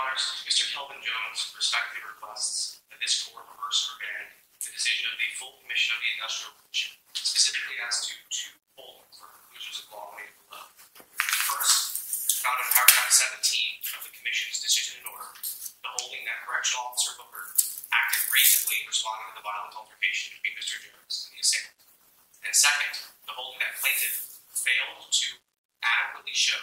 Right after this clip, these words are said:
that there was an inadequate number of guards stationed in cell blocks D, E, and F at the time of the attack. Your Honors, there are two subpoints: to my first point and one to my second. As to the first point regarding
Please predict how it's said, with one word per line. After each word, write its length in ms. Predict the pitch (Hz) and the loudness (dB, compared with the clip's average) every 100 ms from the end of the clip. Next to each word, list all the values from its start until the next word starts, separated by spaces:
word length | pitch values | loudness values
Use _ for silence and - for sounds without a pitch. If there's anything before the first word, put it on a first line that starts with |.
| - | -6
that 100 | - | -8
there 80 | - | -8
was 80 | - | -8
an 80 | - | -2
inadequate 580 | - - - - - - - | 2 4 6 4 2 -4 -10
number 240 | - - | -10 -12
of 80 | - | -10
guards 400 | 101 101 - - | -10 -10 -2 -2
stationed 480 | - 107 110 - - | 2 2 4 2 -2
in 80 | - | 0
cell 240 | - - | 2 2
blocks 340 | - - - - | -2 -6 -8 -4
D, 80 | 107 | -2
E, 220 | 113 113 117 | 0 4 4
and 80 | - - | 4 -4
F 100 | - _ _ _ - | -8 _ _ _ -2
at 100 | 104 - | 0 0
the 60 | - | -2
time 200 | - - | -4 -6
of 60 | - | -10
the 80 | - | -4
attack. 340 | - - - - _ _ _ _ _ _ _ _ - - _ - - _ _ - _ - - - | -4 -4 -12 -20 _ _ _ _ _ _ _ _ -20 -20 _ -20 -20 _ _ -20 _ -20 -20 -8
Your 160 | 135 | -4
Honors, 480 | - - - - - _ - | -2 -2 -4 -6 -14 _ -4
there 80 | |
are 340 | - - - - - - _ - _ | 0 -2 -2 -10 -18 -20 _ -20 _
two 180 | - - | 0 4
subpoints: 720 | - 135 - - 123 - - | 4 2 0 -6 -6 -4 -4
to 80 | - | -6
my 40 | - | -6
first 240 | - - | -8 -10
point 220 | 135 135 | -10 -10
and 120 | - - | -10 -10
one 240 | 117 120 120 | -8 -6 -6
to 100 | - | -6
my 80 | 104 | 0
second. 400 | - - - - - - - _ - - 127 | 0 0 -8 -16 -20 -20 -20 _ -20 0 2
As 160 | - - | 2 0
to 80 | |
the 40 | - | -6
first 240 | 160 - - | -6 -8 -6
point 160 | - | -8
regarding 380 | - 127 127 123 | -6 -6 -6 -8